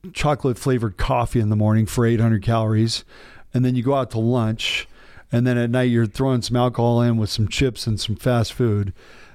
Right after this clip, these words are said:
you know, you're talking three hundred calories of sugar, carb, just loaded.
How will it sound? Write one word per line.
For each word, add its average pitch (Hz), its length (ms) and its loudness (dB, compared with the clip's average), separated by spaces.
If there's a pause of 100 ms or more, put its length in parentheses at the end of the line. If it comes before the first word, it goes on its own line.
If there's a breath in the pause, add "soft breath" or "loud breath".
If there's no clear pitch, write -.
(120)
you 135 100 2
know, 113 160 -2 (100)
you're 147 140 0
talking 151 260 -2
three 135 200 -2
hundred 120 180 0
calories 120 440 2
of 113 520 -2
sugar, 117 600 0 (220)
carb, 120 640 0
just 127 400 -2
loaded. 113 440 2